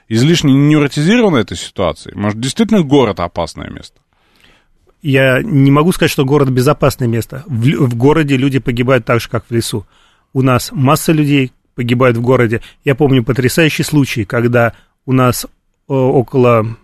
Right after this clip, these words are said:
Speaker 2: ну, дедушка потерялся, и он решил, что, правильно решил, что если он будет сидеть на одном месте, то, наверное, его быстро найдут. Он сел около подъезда и сидел на одном месте. Он сидел там двое суток,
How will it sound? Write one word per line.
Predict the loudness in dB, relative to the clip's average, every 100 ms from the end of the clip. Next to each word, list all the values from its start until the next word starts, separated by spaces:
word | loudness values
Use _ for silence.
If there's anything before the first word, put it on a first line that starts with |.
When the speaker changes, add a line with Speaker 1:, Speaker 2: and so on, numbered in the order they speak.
| _ _ _ -8
Speaker 2:
ну, | -2 0
дедушка | 2 0 -2 -8
потерялся, | -6 -2 0 0 -2
и | -2 0
он | 2 0 -6 -20 _ _
решил, | -2 0 0 -2
что, | -6 -10 -6
правильно | -2 0 0 -2
решил, | -4 -6 -10
что | -6
если | -6 -2
он | 0
будет | 0 0
сидеть | -2
на | 0
одном | 0 2 2
месте, | 0 -2 -12 -16 _ _
то, | -2
наверное, | 0 2 2 2 0
его | 0 -4 -6
быстро | -6 -2
найдут. | 0 0 0 0
Он | 0 0
сел | 0 0
около | 0 -2
подъезда | -2 -2 -2 -2
и | -4
сидел | 0 0
на | 2
одном | 0 0 0
месте. | -2 -4 -14 _ _ _ -6
Он | -6
сидел | -2 -2
там | -2 -6 -8
двое | -4 0 2 2 0
суток, | -4 -6 -6 -12